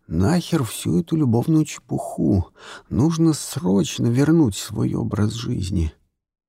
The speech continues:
Вечером он сидел в баре, крутя в руках стакан с виски,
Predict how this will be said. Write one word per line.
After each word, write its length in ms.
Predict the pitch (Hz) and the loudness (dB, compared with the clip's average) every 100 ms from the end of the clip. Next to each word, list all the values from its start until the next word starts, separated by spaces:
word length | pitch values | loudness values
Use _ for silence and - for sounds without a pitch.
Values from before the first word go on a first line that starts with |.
| _ _ _ _ _ _ _ _ _ _ _ _ _ _ | _ _ _ _ _ _ _ _ _ _ _ _ _ _
Вечером 580 | - 123 190 190 175 170 | 0 2 2 2 4 6
он 140 | 165 | 4
сидел 340 | 151 156 170 160 | 2 -2 2 2
в 160 | 123 | 0
баре, 400 | 117 139 180 175 | -2 0 2 2
крутя 440 | 165 - 131 - 147 | 0 -4 -4 -2 -2
в 80 | 135 | 0
руках 340 | 123 139 131 | -4 -4 -6
стакан 560 | - - 120 - 185 180 | -8 -8 -8 0 0 2
с 140 | - | 2
виски, 440 | 180 170 - 160 | 2 2 -2 -6